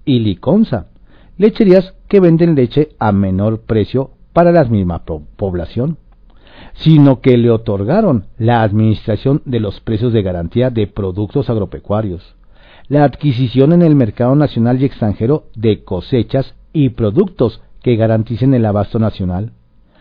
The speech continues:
la venta y distribución de fertilizantes y semillas mejoradas, la importación de productos agro-, agroalimentarios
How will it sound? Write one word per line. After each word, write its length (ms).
la 220
venta 360
y 60
distribución 680
de 100
fertilizantes 960
y 240
semillas 480
mejoradas, 760
la 140
importación 640
de 120
productos 460
agro-, 220
agroalimentarios 1000